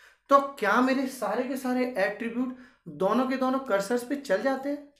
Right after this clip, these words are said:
नहीं दोस्तों, implicit पे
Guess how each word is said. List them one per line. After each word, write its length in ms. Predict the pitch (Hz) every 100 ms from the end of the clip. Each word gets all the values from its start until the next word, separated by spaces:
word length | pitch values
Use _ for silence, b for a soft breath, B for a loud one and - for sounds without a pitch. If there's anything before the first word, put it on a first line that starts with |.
| _ _ _ _ -
नहीं 340 | 170 180 240 214
दोस्तों, 360 | 180 - - - _ _ _ _ _ _ _ _ _
implicit 580 | 247 262 277 302 - 302 -
पे 140 | 311